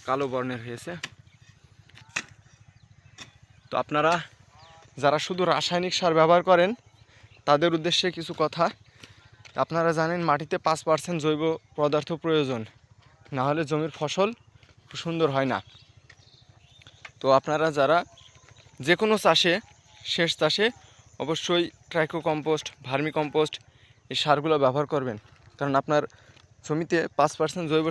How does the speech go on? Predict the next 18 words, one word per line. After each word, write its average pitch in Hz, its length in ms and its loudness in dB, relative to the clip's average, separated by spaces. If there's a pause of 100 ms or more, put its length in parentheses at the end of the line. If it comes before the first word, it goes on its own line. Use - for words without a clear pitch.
সার 160 220 -2
না 143 120 2
থাকলে 160 280 -6
আপনি 151 140 -6 (100)
যতই 156 300 -4
রাসায়নিক 156 340 -4
সার 147 220 -4
দেন 175 100 0 (880)
আপনার 139 260 -6
ফলন 147 280 -2
বৃদ্ধি 143 280 -6
হবে 127 200 -4
না। 135 60 -4 (560)
দিনকে 147 240 -4 (100)
দিন 190 100 -2 (180)
আপনার 147 240 -6
প্রতি 160 180 -4 (100)
বছরই 156 400 -2